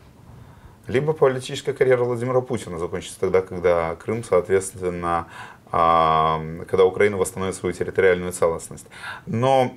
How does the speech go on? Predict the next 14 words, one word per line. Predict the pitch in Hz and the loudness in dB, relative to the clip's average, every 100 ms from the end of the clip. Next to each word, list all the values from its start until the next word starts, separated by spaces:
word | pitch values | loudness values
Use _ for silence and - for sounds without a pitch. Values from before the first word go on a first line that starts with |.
| - | -8
я | 113 104 101 131 135 135 131 - - - | -6 -6 0 2 4 2 0 -12 -20 -2
понимаю, | 107 110 127 117 95 - | -2 0 0 0 -2 -6
что | - - 117 104 92 - | -10 2 6 8 6 2
Крым — | 123 127 170 180 - - - - | 2 2 2 -2 -8 -20 -18 -2
это | 151 - | 0 2
история | - 110 - - 131 117 | -2 -4 -2 4 6 6
на | 110 | 4
десятилетия. | 101 101 - 113 98 98 | -2 -6 0 2 2 0
Знаете, | 98 151 - | 0 -2 -4
когда | 110 104 101 107 | -10 -2 4 4
в | 110 | 4
своё | 107 | 4
время | 107 110 101 101 - - - - | 4 4 0 -4 -12 -16 -18 -4
там, | 92 | -2